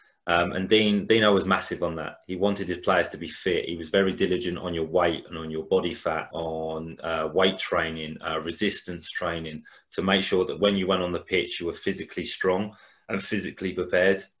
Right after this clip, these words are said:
and brilliant. And Dino was brilliant, really, really good coach, technically with the ball. But he, he passed on his real life experiences from his career that played at a really, like, high level. Obviously, Ray Wilkins, his brother as well. So we had a lot of kno-, knowledge from Ray.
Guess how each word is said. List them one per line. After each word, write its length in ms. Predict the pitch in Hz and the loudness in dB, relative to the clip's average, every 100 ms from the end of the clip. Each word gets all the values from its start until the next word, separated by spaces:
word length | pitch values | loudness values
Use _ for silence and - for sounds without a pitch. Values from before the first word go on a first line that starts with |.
| - | -12
and 120 | 87 | 4
brilliant. 300 | 107 104 - | 6 6 4
And 180 | 101 95 | 0 4
Dino 280 | 104 98 87 | 4 6 2
was 100 | - | 0
brilliant, 340 | - 80 76 | -2 -2 -6
really, 320 | 87 98 104 98 | -2 2 4 2
really 160 | 90 | 0
good 240 | 90 90 - | -2 -4 -2
coach, 560 | 95 85 78 - - | 2 2 2 -8 -14
technically 520 | - 110 - 92 98 | 0 0 0 -4 -2
with 200 | 87 87 | 0 0
the 60 | - | -2
ball. 400 | - 87 82 82 - _ _ | 0 2 2 -2 -14 _ _
But 120 | - - | -14 -6
he, 480 | 98 95 90 85 _ | -2 -2 -2 -8 _
he 240 | 127 131 | 2 4
passed 380 | 123 123 113 107 | 4 6 6 6
on 160 | 107 101 | 4 4
his 240 | 95 104 | 4 2
real 260 | 87 95 92 | 4 4 6
life 220 | 90 85 | 4 4
experiences 580 | - - 95 87 90 85 | -4 -2 -2 -2 -4 -6
from 300 | - 98 80 | 0 2 2
his 220 | 90 82 | -2 -2
career 400 | - 78 76 - _ | -6 -4 -4 -6 _
that 160 | - - | -10 0
played 220 | 98 92 | 4 4
at 80 | 90 | 2
a 40 | |
really, 300 | 87 98 95 | 4 4 6
like, 260 | 92 90 - | 6 4 4
high 200 | 98 87 | 2 4
level. 420 | 87 85 90 82 | 4 4 2 2
Obviously, 340 | 95 95 95 | 0 0 -2
Ray 260 | 87 95 92 | 2 4 6
Wilkins, 400 | 92 90 90 80 | 4 2 0 -6
his 80 | 78 | -8
brother 340 | - 92 85 | 4 4 4
as 140 | 85 85 | 0 4
well. 260 | 90 92 | 4 4
So 140 | 90 85 | 2 0
we 80 | |
had 100 | 82 | 2
a 40 | 85 | 2
lot 180 | 87 90 | 2 0
of 60 | |
kno-, 180 | 87 87 | -2 -2
knowledge 400 | 92 92 87 80 | 0 -2 -2 -4
from 180 | - 82 | -8 -4
Ray. 380 | 82 92 87 | 2 4 2